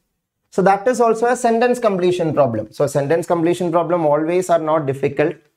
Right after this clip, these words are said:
So that is sentence completion. And next type is analogy problem. What is an analogy problem?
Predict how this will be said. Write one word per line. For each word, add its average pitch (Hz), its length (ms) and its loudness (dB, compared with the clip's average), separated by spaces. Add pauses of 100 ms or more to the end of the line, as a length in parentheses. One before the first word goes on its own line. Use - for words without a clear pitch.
(460)
So 156 580 -2
that 180 180 0
is 247 120 2
sentence 214 340 2
completion. 180 560 -2
And 175 140 0
next - 240 0
type 226 240 2
is 214 100 2
analogy 202 560 2
problem. 117 400 -2 (240)
What 180 220 2
is 196 80 0
an 196 120 2
analogy 180 460 2
problem? 110 380 -2